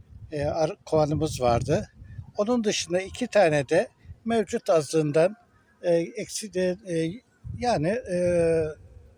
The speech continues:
dayanamayan arılarımız oldu. Yani dört kayıpla bu kışı geçirdim. Gayet de güzel, bundan sonra da kayıp olacağını sanmıyorum. Şiddetli karlar ve soğuklar olacaktır ama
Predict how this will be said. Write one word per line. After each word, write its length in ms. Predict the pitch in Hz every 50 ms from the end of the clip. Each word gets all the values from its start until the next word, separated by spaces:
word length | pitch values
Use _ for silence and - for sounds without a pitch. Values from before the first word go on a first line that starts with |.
| _ _ _ _ _ _ _ _ _ _ _ _ _ _ _ _ _ _ _ _ _ _ _ _ _ _ _ _ _ _ _ _ _ -
dayanamayan 580 | 226 226 240 240 226 208 170 151 156 170 208 220
arılarımız 640 | 202 180 175 180 180 180 175 180 180 156 - 156
oldu. 300 | 139 127 117 - 127 113 - - - _ _ _ _ _ _ _ _ _ _ _ _ _ _ _ _ -
Yani 300 | 196 190 190 208 190 170
dört 220 | 202 208 202 -
kayıpla 480 | - - 190 180 170 - - 165 160 165
bu 60 | 170
kışı 300 | - - 156 135 - 190
geçirdim. 560 | 156 135 127 - - - 131 110 - 117 98 - _ _ _ _ _ _ _ _ _ _ _ _ _ _ _ _ _ _ _ -
Gayet 440 | 170 165 165 160 151 - _ - -
de 60 | 160
güzel, 400 | 143 151 127 147 160 147 127 120
bundan 260 | 139 120 143 143 135
sonra 440 | - - - 135 131 135 147 - -
da 140 | 151 143 -
kayıp 280 | - 147 147 147 135
olacağını 540 | 143 139 143 135 - - 135 135 131 160 160
sanmıyorum. 640 | - - 165 156 139 131 131 123 123 117 156 190 - - - - - - - - - _ _ - -
Şiddetli 600 | - - - 143 - - 160 147 - - 160 156
karlar 540 | - - - 147 147 135 143 151 147 139 143
ve 80 | 143 131
soğuklar 480 | - - 139 135 127 - - 135 131
olacaktır 580 | 131 131 135 135 123 - 147 123 - - - 143
ama 240 | 156 190 202 135